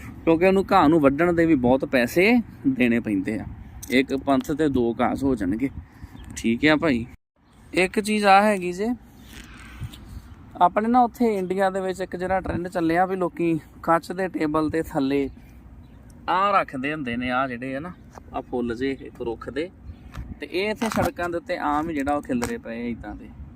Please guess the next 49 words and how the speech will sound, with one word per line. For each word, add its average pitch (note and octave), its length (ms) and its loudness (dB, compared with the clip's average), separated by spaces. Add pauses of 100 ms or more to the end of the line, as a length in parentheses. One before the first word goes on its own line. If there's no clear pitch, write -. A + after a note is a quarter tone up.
(200)
ਠੀਕ D#3+ 160 -10
ਆ। G3 80 -8 (800)
ਜੇ E3 140 -2
ਕਿਸੇ G3 140 -4
ਨੂੰ G3+ 120 -2
ਚਾਹੀਦੇ F#3 360 0
ਹੋਏ G#3 120 0
ਤਾਂ F#3 100 -4
ਮੈਨੂੰ F3 180 0
ਇਹ E3 40 2
ਵੀ F3 100 0
ਦੱਸ B3 320 -2
ਦਿਓ F3+ 320 -2 (260)
ਤੇ - 80 -4
ਮੈਂ D3+ 140 0
ਲੈ B2 220 0
ਆਊਂਗਾ। D#3+ 380 -2 (380)
ਇੱਥੇ F3 200 0
ਆਪਾਂ G3+ 180 2
ਨੂੰ G3+ 80 0
ਖਰੀਦਣੇ C#3 460 4
ਪੈਂਦੇ E3+ 380 0
ਆ। F#3 100 2 (800)
ਤੇ D#3+ 60 -4 (140)
ਇੱਥੇ F#3+ 380 -2
ਆ E3 180 2
ਰੁੱਖ D3+ 340 -2
ਆ E3+ 180 4 (140)
ਇੱਦਾਂ C3 320 2
ਦੇ, B2+ 140 -2 (540)
ਤੇ D3 100 4
ਰੁੱਖਾਂ D3+ 360 2
ਦੇ D3 100 2
ਆਪੇ C#3+ 240 0
ਹੀ D3 120 4
ਇਹ C#3 120 2
ਡਿੱਗ B2 220 0
ਡਿੱਗ A#2+ 260 0
ਕੇ F3 240 -2 (500)
ਝੜਦੇ C3 400 2
ਰਹਿੰਦੇ A#2 360 0
ਆ। A2 80 -4 (800)
ਤੇ - 60 -12
ਇਹ D3+ 240 -2
ਵੀ E3+ 140 2
ਇੱਥੇ C#3+ 160 -2
ਬਹੁਤ A2+ 340 0
ਹੈਗੇ G2+ 280 2
ਜੇ, G2+ 180 -6